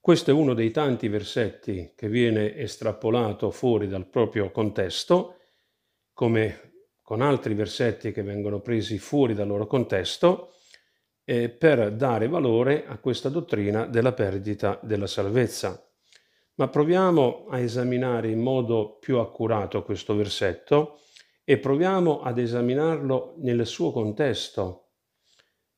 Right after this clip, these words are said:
In quale contesto è inserito questo verso? Nel capitolo due di seconda Pietro. E noi dobbiamo vedere che cosa dice la Scrittura nel capitolo due di seconda Pietro. Vi do sempre un consiglio.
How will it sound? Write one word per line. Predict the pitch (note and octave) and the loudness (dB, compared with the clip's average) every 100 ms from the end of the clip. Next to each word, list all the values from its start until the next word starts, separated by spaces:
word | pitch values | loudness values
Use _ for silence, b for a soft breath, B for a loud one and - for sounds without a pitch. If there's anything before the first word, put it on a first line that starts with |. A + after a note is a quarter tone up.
| _ - | _ 0
In | D#3 | 2
quale | D#3 F#3 E3+ | 4 4 4
contesto | D3+ C#3 D3 C#3 C3+ - B2+ A#2+ | 2 0 2 0 0 -2 -2 -2
è | B2+ | -2
inserito | A#2 - A#2 G#2 F#2+ G2 | -2 -2 -4 -2 -4 -6
questo | G2+ - G#2 | -6 -4 -4
verso? | F#2+ F#2 - A2 G2+ _ | -2 -4 -6 -8 -8 _
Nel | D#3 D#3+ | -4 0
capitolo | F#3 D#3+ A#2 E3+ D#3 | -2 0 -2 0 0
due | A#2+ G#2+ B2 | 2 2 -2
di | B2 A2+ | -6 -8
seconda | A2 G#2 G#2 G2 | -6 -4 -4 -4
Pietro. | - B2 G2+ G#2 F#2 b b b b b | -2 -2 -2 -4 -6 b b b b b
E | - | -2
noi | D#3 C#3+ | 0 2
dobbiamo | G#2+ G#2 B2 | 0 -2 -2
vedere | E3 C3+ B2 G#2 | 0 0 0 0
che | A2+ | -4
cosa | A#2 A2 A2 | -6 -4 -2
dice | E3 - | -2 -2
la | G#2+ | -4
Scrittura | G2+ A2+ A2 D3 E3+ D#3 - - _ _ | -4 -6 -4 -2 0 0 -4 -14 _ _
nel | A2+ | -8
capitolo | - G2+ A#2 A2 C#3+ | -4 -4 -4 -4 -2
due | C3 A#2 | 2 2
di | A2 | 0
seconda | - F#2 G#2 G2 | -6 -4 -4 -4
Pietro. | F#2+ C3+ A2 G#2+ F#2 - _ _ _ _ _ _ _ _ - B B B B B B | -4 -2 -2 -2 -6 -8 _ _ _ _ _ _ _ _ -20 B B B B B B
Vi | F3 | 0
do | D#3+ | 2
sempre | A2+ D#3 C3+ B2 | 2 2 2 0
un | A#2 | -2
consiglio. | A#2 A2 - G2 F#2 F#2+ F#2+ - _ | -2 -4 -4 -4 -4 -4 -6 -12 _